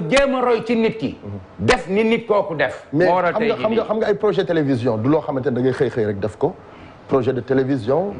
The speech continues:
Speaker 2: day nekk loo xamante ni business boo yàgg di.
Speaker 1: Togg la.
Speaker 2: Travail la, voilà. C'est-à-dire travail de long terme. Loo
Speaker 1: Loolu
Speaker 2: xamante ni
Speaker 1: Aïda
Speaker 2: liggéey
Speaker 1: Patra.
Speaker 2: nga ko démb.
Speaker 1: Voilà.
Speaker 2: Waaw.
Speaker 1: Moom laa liggéey démb grâce à Aïda Patra. Moom moo mës a wax ñu toog ci seen, euh, plateau bi. Aïda, ma maman chérie, maa ngi koy nuyu.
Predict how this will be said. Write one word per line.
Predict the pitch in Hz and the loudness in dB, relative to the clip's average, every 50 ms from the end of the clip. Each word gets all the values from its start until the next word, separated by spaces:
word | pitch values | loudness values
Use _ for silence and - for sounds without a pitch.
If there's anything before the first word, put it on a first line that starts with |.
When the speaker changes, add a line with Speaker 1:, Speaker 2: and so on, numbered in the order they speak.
| - - - - - | -12 -14 -16 -6 0
Speaker 2:
day | 120 120 123 | 2 2 4
nekk | 135 156 156 - | 4 2 2 2
loo | 139 123 110 | 0 0 0
xamante | - - 120 120 113 170 | 0 0 -2 0 0 0
ni | 202 180 | 2 2
business | 147 123 135 127 120 139 165 185 143 | 2 2 2 2 2 2 2 0 0
boo | 104 110 110 | -2 -2 0
yàgg | 117 135 143 151 156 | 2 2 2 2 2
di. | 143 156 196 208 - - - - - - - - - - - | 2 0 0 -2 -6 -12 -18 -20 -20 -20 -20 -20 -20 -6 -2
Speaker 1:
Togg | - 120 110 - | -2 0 2 2
la. | 185 185 | 2 2
Speaker 2:
Travail | 151 156 - 165 | 2 2 2 -2
la, | 120 101 - | -4 -4 -2
voilà. | 127 147 143 123 101 - - - - | 0 0 0 0 -2 -6 -10 -18 -6
C'est-à-dire | - - 147 160 180 190 156 139 - - | -2 0 2 2 2 0 -2 -4 -8 -2
travail | - 180 175 175 175 208 208 | 0 2 2 4 2 2 2
de | 156 | 0
long | 151 151 185 220 | 0 0 0 0
terme. | - 180 151 120 110 117 107 - - | 0 0 -2 -2 -4 -6 -8 -8 -2
Loo | 110 | 0
Speaker 1:
Loolu | 123 165 | 2 2
Speaker 2:
xamante | 160 170 185 | 2 2 2
ni | 175 | 2
Speaker 1:
Aïda | 170 185 185 190 | 2 2 2 2
Speaker 2:
liggéey | 170 202 208 | 2 2 2
Speaker 1:
Patra. | 208 202 185 | 2 2 2
Speaker 2:
nga | 175 | 0
ko | 180 180 | 0 2
démb. | 165 220 208 160 117 104 - | 2 2 0 0 -4 -8 -6
Speaker 1:
Voilà. | 78 78 78 76 80 87 80 78 - - - | -2 0 0 0 0 0 -2 -4 -6 -8 -6
Speaker 2:
Waaw. | 110 120 - | -4 0 2
Speaker 1:
Moom | 147 180 202 | 2 2 2
laa | 208 202 196 | 2 2 2
liggéey | 190 190 160 170 160 | 0 0 0 -2 0
démb | 131 143 135 135 131 135 - 101 | 0 0 0 0 0 0 0 0
grâce | - 175 - 175 - - | 0 0 0 0 -2 -4
à | 151 156 151 156 | -6 -4 -2 0
Aïda | 170 165 156 | 0 0 0
Patra. | - - 127 - 113 104 95 95 | -2 -2 -2 0 0 0 0 2
Moom | 117 143 165 | 2 2 2
moo | 165 160 | 2 2
mës | 151 156 - - | 0 0 0 2
a | 139 | 0
wax | 123 110 - | 0 0 -2
ñu | 127 120 | -2 0
toog | - 135 120 - | 0 0 0 0
ci | - 123 | -4 -8
seen, | - - 120 107 - 107 | -2 -2 -2 0 2 2
euh, | 113 104 101 98 | 2 2 2 2
plateau | - 117 107 92 - 101 87 | 2 0 0 0 0 -2 -2
bi. | 78 82 82 - | -2 -2 0 2
Aïda, | 90 90 87 87 | 2 2 2 2
ma | 87 92 | 0 0
maman | 92 95 92 90 90 82 | 0 2 2 2 0 0
chérie, | - 90 82 82 | 0 0 0 0
maa | 80 80 80 | 0 0 -2
ngi | 78 | -2
koy | 73 73 | -2 0
nuyu. | 76 76 76 | 0 0 -2